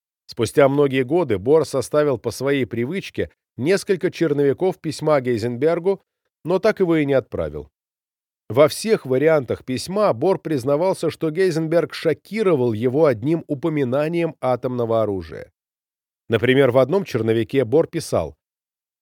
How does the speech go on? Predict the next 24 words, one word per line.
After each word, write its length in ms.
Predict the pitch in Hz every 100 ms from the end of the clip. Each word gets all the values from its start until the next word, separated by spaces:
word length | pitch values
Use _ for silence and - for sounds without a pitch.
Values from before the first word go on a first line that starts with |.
| _ -
"С 140 | 80
другой 320 | 120 120 151
стороны, 480 | - 127 120 127 170
я 200 | 110 117
отчётливо 640 | 110 - 151 156 165 160
помню 400 | 139 156 147 139
впечатление, 920 | 107 - 113 117 - 156 196 165 107 85
произведённое 920 | 123 139 104 131 110 160 175 180 143
вашими 440 | 143 139 156 147
словами, 640 | - 139 156 170 85 78 - _ _
когда 300 | 131 110 127
в 60 | -
самом 400 | 151 156 135 107
начале 420 | 107 - 139 131
разговора, 760 | 117 92 110 104 143 170 101
без 280 | 76 113 131
всякого 560 | - 180 165 - 107 92
перехода, 800 | 110 110 104 - 220 165 90 73 _ _ _
вы 220 | 101 117 175
высказали 520 | 220 - 170 156 170
уверенность, 680 | 170 147 214 165 110 101 -
что 280 | - 139
исход 400 | 127 - 220 247
войны, 540 | 165 151 135 120 85